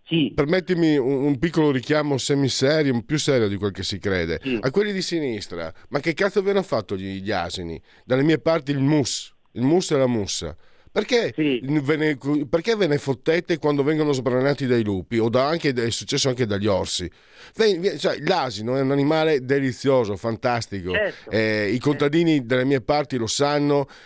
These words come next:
Speaker 2: eh, va trattato con attenzione perché lavora come e quando vuole lui, non è tanto sottomesso, però tiene compagnia. Adesso ormai è, è perduto, per carità, l'impiego. Però vorrei capire a quelli, agli animalisti cosa cazzo vi hanno fatto gli asini di male,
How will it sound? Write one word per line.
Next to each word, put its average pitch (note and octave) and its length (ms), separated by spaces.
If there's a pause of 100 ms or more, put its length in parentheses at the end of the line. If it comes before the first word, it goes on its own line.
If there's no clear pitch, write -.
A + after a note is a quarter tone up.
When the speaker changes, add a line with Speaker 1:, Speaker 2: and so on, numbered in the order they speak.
(100)
Speaker 2:
eh, A2+ 580
va A#2+ 300
trattato D#3 480
con C3 180
attenzione D3+ 580
perché C3 220
lavora C#3+ 360
come E3+ 320
e - 20
quando C#3+ 300
vuole C3 220
lui, B2+ 260
non A#2+ 180
è D3+ 60 (160)
tanto A#2+ 260
sottomesso, G#2+ 640
però C#3 160
tiene B2+ 240
compagnia. C#3+ 640 (340)
Adesso B2+ 320
ormai B2 300
è, F#2+ 160 (120)
è E2 80
perduto, A2+ 460
per G2 120
carità, G#2 680
l'impiego. G2+ 760 (400)
Però G3 220
vorrei E3 200
capire D3+ 400
a A2 40
quelli, D#3 220
agli C#3 200
animalisti C#3+ 920 (180)
cosa F3 300
cazzo G3 460
vi D#3+ 100
hanno D3 140
fatto D#3+ 420
gli A2 100
asini D#3 440
di C3+ 100
male, E2+ 500